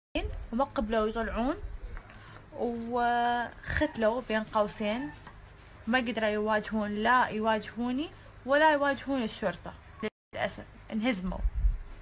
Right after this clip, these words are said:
فممكن أحد صور ونعرف إحنا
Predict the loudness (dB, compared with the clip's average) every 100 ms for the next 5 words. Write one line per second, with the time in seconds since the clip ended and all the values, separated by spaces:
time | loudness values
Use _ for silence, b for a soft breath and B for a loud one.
0 | -18 -20 -20 -20 -20 -20 -20 -20 -20 -20
1 | -20 -20 B B B B B B 4 8
2 | 8 8 6 4 0 -8 -20 -20 -2 6
3 | 6 6 0 2 2 0 0 2 2 2
4 | 2 2 -2 -8 -6 -4 2 2 0 -4
5 | -4 -2 -4